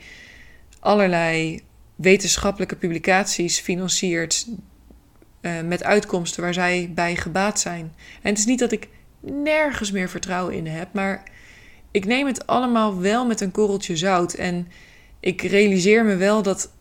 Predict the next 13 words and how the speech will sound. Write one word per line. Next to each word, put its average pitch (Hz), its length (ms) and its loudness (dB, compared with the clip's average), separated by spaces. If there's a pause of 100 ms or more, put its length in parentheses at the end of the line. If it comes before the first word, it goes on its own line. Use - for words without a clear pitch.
(440)
alles 233 680 4 (100)
wat 185 200 2
ik 175 260 0
daarover 175 460 0
denk 180 440 0
aangeleerd 175 640 2
is. 165 360 -2
En 175 180 -2
dat 185 300 -2
de 175 140 -2 (280)
basis 196 520 2
daarvan, 175 640 -4 (1600)
ja, 185 400 2